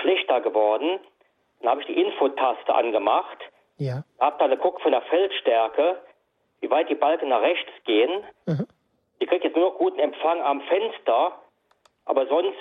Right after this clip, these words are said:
Speaker 1: in der Wohnung, äh, nur noch sehr schlecht.
Speaker 2: Ja.
Speaker 1: Deshalb habe ich immer auf die Feldstärke und habe geguckt, wo. Aber es ist viel schlechter geworden seit einigen Wochen.
Speaker 2: Okay.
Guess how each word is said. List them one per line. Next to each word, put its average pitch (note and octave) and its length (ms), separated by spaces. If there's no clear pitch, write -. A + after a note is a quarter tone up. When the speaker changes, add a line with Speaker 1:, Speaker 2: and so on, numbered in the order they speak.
Speaker 1:
in D#3 80
der D3+ 140
Wohnung, E3+ 500
äh, C#3 200
nur D3+ 140
noch D#3+ 140
sehr C#3+ 180
schlecht. D3 420
Speaker 2:
Ja. C3 120
Speaker 1:
Deshalb D#3 280
habe C#3 160
ich D#3 100
immer D#3+ 180
auf D#3 220
die C3+ 100
Feldstärke B2 680
und C3+ 100
habe C#3 160
geguckt, - 300
wo. G#2+ 480
Aber C3+ 120
es - 40
ist - 60
viel D#3+ 140
schlechter C3+ 400
geworden A2 260
seit G#2+ 140
einigen A2+ 340
Wochen. G2+ 480
Speaker 2:
Okay. C3 420